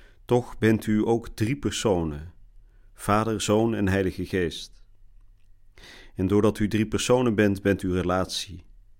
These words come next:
bent u openheid, bent u liefde die zich laat kennen. Alleen maar omdat u, Vader, een Zoon hebt,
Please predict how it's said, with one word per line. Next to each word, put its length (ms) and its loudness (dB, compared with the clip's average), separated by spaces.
bent 180 -2
u 100 -4
openheid, 840 -2
bent 180 -4
u 100 -2
liefde 560 -4
die 120 -4
zich 180 -2
laat 220 -2
kennen. 360 -2
Alleen 240 4
maar 100 4
omdat 320 2
u, 140 -2
Vader, 500 0
een 120 0
Zoon 300 2
hebt, 560 -6